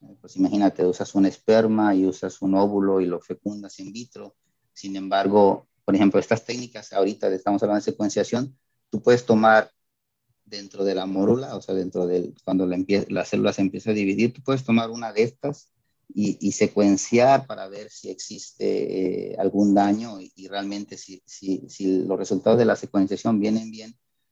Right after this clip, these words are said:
tú puedes decir, "Ah, pues este, este óvulo fecundado, eh, va a dar un, un ser humano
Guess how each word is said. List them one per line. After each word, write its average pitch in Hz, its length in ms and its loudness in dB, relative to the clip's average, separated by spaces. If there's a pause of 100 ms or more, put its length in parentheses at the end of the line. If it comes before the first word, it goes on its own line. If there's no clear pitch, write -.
(180)
tú 107 140 -14
puedes 110 180 0
decir, 107 280 -4
"Ah, 131 340 6
pues - 220 -14
este, 110 440 -8
este 110 220 -2
óvulo 110 340 2
fecundado, 107 1040 4 (120)
eh, - 560 -18
va 95 80 -16
a - 20 -16
dar 98 160 -8
un, 104 240 -12
un 98 260 -12
ser 104 200 -10
humano 101 640 -2